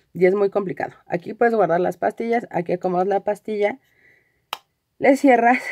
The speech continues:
y se supone que ya se parte. Entonces, este sí lo necesitaba comprar. Voy a ver si funciona. Igual le subo el videuki por Instagram. Y, este, si funciona, pues yo creo que voy a comprar otro,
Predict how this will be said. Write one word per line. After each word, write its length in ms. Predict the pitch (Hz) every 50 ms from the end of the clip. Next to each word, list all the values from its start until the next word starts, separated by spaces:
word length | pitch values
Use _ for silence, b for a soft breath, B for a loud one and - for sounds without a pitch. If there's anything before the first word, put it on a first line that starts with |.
| B B B
y 120 | - -
se 140 | 196 214 185
supone 340 | 175 180 170 185 190 190 180
que 100 | 185 165
ya 120 | 147 147
se 160 | 143 - 160
parte. 420 | - _ - - - _ _ _ _ _ _ -
Entonces, 580 | 185 190 185 208 208 208 190 214 233 226 - -
este 640 | 180 202 202 190 - _ - 214 214 220 - - _ _
sí 300 | - - - - 208 202
lo 120 | 202 208
necesitaba 520 | 208 196 170 143 143 - - 180 185 185
comprar. 440 | 180 - 165 160 151 175 185 190 233 B B B B B B B B B B B _
Voy 160 | 196 214 226
a 80 | 240 254
ver 160 | 254 247 233
si 140 | - 254 240
funciona. 800 | - 202 165 156 165 165 - 196 196 196 202 202 208 233 302 302 - _ _ _ _ _ _ _
Igual 320 | - 208 214 226 240 247
le 100 | 240 247
subo 220 | 262 - 247 208 226
el 100 | 233 220
videuki 540 | 185 170 156 160 156 160 175 175 170 - 190
por 220 | 185 - 180 165
Instagram. 640 | 170 180 180 175 - 196 190 202 208 - 311 359 b b b b b b b b b b b _ _
Y, 380 | - 226 233 233 240 254 262 -
este, 560 | - 185 185 185 175 175 - _ - 175 165
si 140 | 170 - 185
funciona, 400 | 180 185 190 180 202 202 208 214
pues 100 | - 208
yo 100 | 185 175
creo 120 | 175 185 180
que 80 | -
voy 120 | 185 180 175
a 60 | 180
comprar 420 | 180 165 160 151 160 156 151 -
otro, 220 | - - _ -